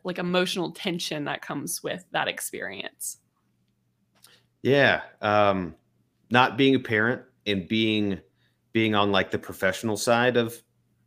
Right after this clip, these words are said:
Speaker 2: child development, youth development, I've always been, like, an older brother, enthusiastic uncle figure, trying to encourage a child to push through the stress, like,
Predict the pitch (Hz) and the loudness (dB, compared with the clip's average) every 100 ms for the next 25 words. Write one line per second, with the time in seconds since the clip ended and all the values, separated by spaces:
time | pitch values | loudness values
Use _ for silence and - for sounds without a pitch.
0 | _ - 107 110 110 101 107 113 101 95 | _ 0 2 2 0 0 0 0 -4 -6
1 | 95 95 101 95 104 - 95 101 95 92 | -6 0 2 2 -2 0 0 2 2 0
2 | - 95 92 90 82 _ _ _ _ 95 | -2 0 2 0 -6 _ _ _ _ -2
3 | 90 92 - 95 98 85 92 87 90 90 | -2 -4 -2 0 0 0 0 0 0 0
4 | 87 - _ _ - 101 98 107 98 104 | -2 -6 _ _ -6 -6 0 0 0 0
5 | 92 - 92 - 95 92 - 98 98 - | 0 -2 -10 -10 -8 -4 0 0 -2 -8
6 | - 107 98 104 113 - _ _ _ _ | -2 0 2 0 0 -6 _ _ _ _
7 | _ _ - 107 98 98 104 87 85 - | _ _ -2 2 4 2 0 -2 -4 -2
8 | 101 95 95 92 - - - _ _ _ | 2 4 4 0 -4 -12 -16 _ _ _
9 | _ - 95 101 95 95 - - 101 95 | _ -8 0 2 4 2 -4 -4 -2 -2
10 | - 95 92 87 - 92 92 - - 92 | -4 -2 -2 -4 -2 2 2 0 -4 -6
11 | - | -4